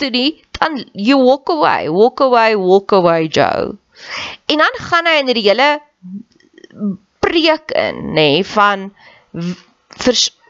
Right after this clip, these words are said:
ag, ek love it, ek love it. So nou vlug hy, nou vlug Jesus. Dan kom daar iemand na hom toe en sê,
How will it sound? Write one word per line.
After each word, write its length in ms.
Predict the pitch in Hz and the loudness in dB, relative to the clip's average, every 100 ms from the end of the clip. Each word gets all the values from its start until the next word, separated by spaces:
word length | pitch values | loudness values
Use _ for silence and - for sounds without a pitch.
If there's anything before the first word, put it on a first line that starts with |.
| - | 0
ag, 240 | 294 233 - | 0 0 -8
ek 120 | 233 | -2
love 300 | 226 262 190 | 2 2 0
it, 100 | 156 226 | -2 -2
ek 140 | 233 | 0
love 320 | 208 220 202 131 | 2 2 0 -4
it. 80 | 127 _ _ _ _ _ _ _ _ _ - - _ _ _ _ _ _ _ _ - - | -10 _ _ _ _ _ _ _ _ _ -20 -20 _ _ _ _ _ _ _ _ -20 -8
So 200 | - 269 | 0 2
nou 180 | 247 370 - | 2 0 -6
vlug 440 | - 339 339 - | -4 0 0 -2
hy, 260 | - - 107 196 | -6 -4 -2 2
nou 140 | 254 262 | 2 0
vlug 360 | - 262 247 - | -2 -2 0 -6
Jesus. 600 | - - - 67 - - - _ - - - - | -10 -10 -6 -6 -6 -10 -16 _ -20 -20 -20 -2
Dan 200 | - 539 - | 0 0 0
kom 220 | 285 254 233 | 0 2 4
daar 220 | 208 202 | 2 2
iemand 380 | 185 196 180 175 | -2 0 0 0
na 100 | 160 | -2
hom 140 | 165 | 0
toe 140 | 170 180 | -2 -2
en 60 | |
sê, 220 | - 180 | 0 2